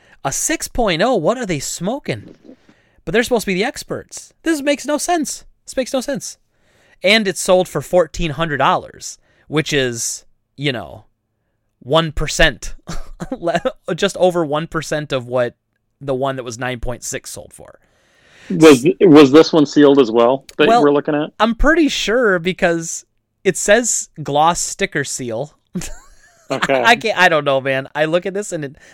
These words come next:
Speaker 1: I don't see how this could still be <laughs> sealed in this condition, but it, it might be open. I don't know, but this box
Speaker 2: Yeah,
Speaker 1: is
Speaker 2: did
Speaker 1: beat
Speaker 2: they,
Speaker 1: up.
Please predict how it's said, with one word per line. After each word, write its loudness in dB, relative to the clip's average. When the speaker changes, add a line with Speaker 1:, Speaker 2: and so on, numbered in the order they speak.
Speaker 1:
I 0
don't 2
see -2
how 2
this -6
could -6
still -2
be -4
<laughs> -12
sealed -10
in 2
this -2
condition, -4
but 4
it, -4
it -4
might 0
be -8
open. -6
I -4
don't -6
know, -6
but -6
this -2
box -4
Speaker 2:
Yeah, 10
Speaker 1:
is 12
Speaker 2:
did 8
Speaker 1:
beat 4
Speaker 2:
they, 6
Speaker 1:
up. -8